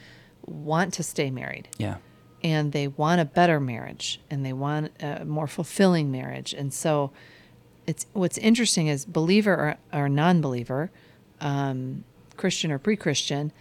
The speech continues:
Speaker 1: the goal of having a better marriage can be a, a shared common thing.
Speaker 2: Yeah.
Speaker 1: And so,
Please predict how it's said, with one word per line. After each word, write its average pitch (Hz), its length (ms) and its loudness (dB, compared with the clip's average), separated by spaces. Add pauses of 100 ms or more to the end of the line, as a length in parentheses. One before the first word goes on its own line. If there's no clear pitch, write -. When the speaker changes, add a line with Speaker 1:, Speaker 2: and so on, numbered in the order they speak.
(840)
Speaker 1:
the 165 160 2
goal 190 340 6
of 196 100 2
having 156 320 2
a 143 40 0
better 147 280 0
marriage 139 520 2
can 156 180 0
be 147 160 2
a, 131 240 2
a 127 80 -4
shared 156 460 2
common 139 440 0
thing. - 400 -8
Speaker 2:
Yeah. 107 220 -4 (240)
Speaker 1:
And 156 160 2
so, 147 520 4